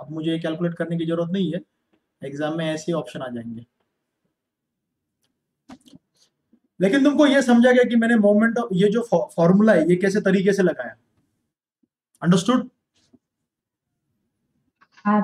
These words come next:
Speaker 2: सर।
Speaker 1: ओके, तो ये मुझे ऐसे interesting question याद आ गया, इसलिए मैंने दे दिया।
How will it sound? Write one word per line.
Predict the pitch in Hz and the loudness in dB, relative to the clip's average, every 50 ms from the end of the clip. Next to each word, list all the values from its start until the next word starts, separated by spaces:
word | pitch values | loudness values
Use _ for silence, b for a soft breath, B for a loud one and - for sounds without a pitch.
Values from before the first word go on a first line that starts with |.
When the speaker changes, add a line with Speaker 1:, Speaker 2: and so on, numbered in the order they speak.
| - - | -2 -4
Speaker 2:
सर। | - 220 202 185 185 190 180 - - - 147 | -6 -4 -4 -4 -6 -8 -12 -12 -8 -6 -6
Speaker 1:
ओके, | 147 147 - 185 214 240 254 | -6 -6 -4 -2 -2 -2 -2
तो | 247 - _ _ _ _ _ _ _ _ _ _ _ - 208 | -6 -12 _ _ _ _ _ _ _ _ _ _ _ -2 2
ये | 226 240 | 2 4
मुझे | 247 247 240 262 | 4 4 4 4
ऐसे | 247 233 247 262 | 4 4 4 4
interesting | 240 226 208 233 233 - 233 220 | 2 4 4 2 0 0 0 0
question | 220 214 - 214 208 | 0 0 0 0 0
याद | 196 190 190 180 190 | 0 0 0 0 0
आ | |
गया, | 185 185 190 | -2 -2 -2
इसलिए | 185 180 175 - 180 180 | -2 -2 -4 -4 -6 -4
मैंने | 175 170 165 | -4 -4 -4
दे | 151 135 | -6 -10
दिया। | 123 123 120 110 104 | -12 -12 -14 -14 -14